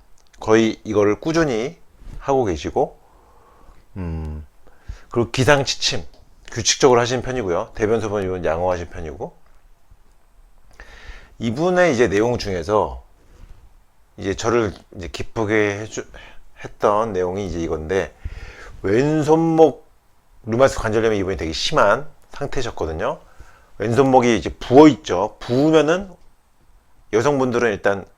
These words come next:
살림하거나 어떤 동작을 할 때 불편감이 오기 때문에 일상생활에 굉장한 어떤 불편감이 오는데, 왼손목 붓기가 이분이 빠지면서, 어,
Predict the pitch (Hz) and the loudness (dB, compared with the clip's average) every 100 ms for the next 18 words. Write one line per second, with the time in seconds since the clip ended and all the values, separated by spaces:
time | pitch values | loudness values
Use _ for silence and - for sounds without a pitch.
0 | _ _ - 151 151 160 139 107 101 95 | _ _ -6 -6 -2 0 0 0 0 -2
1 | 87 - 92 107 101 92 - 90 - - | -4 -8 -2 0 2 0 -2 -6 -8 -20
2 | - - - 104 117 110 107 104 80 80 | -20 -20 -8 -6 -4 -2 0 0 -2 -4
3 | - 82 78 101 71 65 _ _ _ _ | -8 -10 -6 -8 -8 -16 _ _ _ _
4 | _ _ _ - 92 120 110 104 101 - | _ _ _ -16 -2 0 2 0 -2 -4
5 | 90 113 98 78 85 73 - - - - | -2 0 0 -2 -8 -10 -16 -20 -20 -20
6 | - - - 127 123 90 85 87 117 73 | -16 -14 -4 2 2 2 -4 2 2 2
7 | - - - - - - - 110 127 165 | -10 -20 -20 -20 -20 -20 -8 -2 4 4
8 | 170 - 107 139 143 120 113 - 147 170 | 4 0 -6 4 6 6 4 6 8 8
9 | 175 127 98 95 104 73 - _ _ _ | 0 -4 -2 0 0 -2 -8 _ _ _
10 | _ _ _ _ _ _ _ _ _ _ | _ _ _ _ _ _ _ _ _ _
11 | 104 101 95 90 80 76 | -10 -6 -4 -6 -8 -12